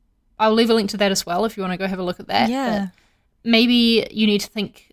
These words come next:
Speaker 1: of something that you're proud of to do with yourself or your projects or whatever, and tweet it to us. That could be,
Speaker 2: Yes, that'd be lovely.
Speaker 1: you know,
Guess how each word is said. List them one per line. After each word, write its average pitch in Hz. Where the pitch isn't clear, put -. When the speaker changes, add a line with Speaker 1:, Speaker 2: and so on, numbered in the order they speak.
Speaker 1:
of 190
something 220
that 202
you're 214
proud 175
of 208
to 190
do 185
with 185
yourself 190
or 175
your 156
projects 208
or 175
whatever, 196
and 226
tweet 240
it -
to -
us. -
That 226
could 214
be, 208
Speaker 2:
Yes, 208
that'd 240
be 247
lovely. 226
Speaker 1:
you 247
know, 208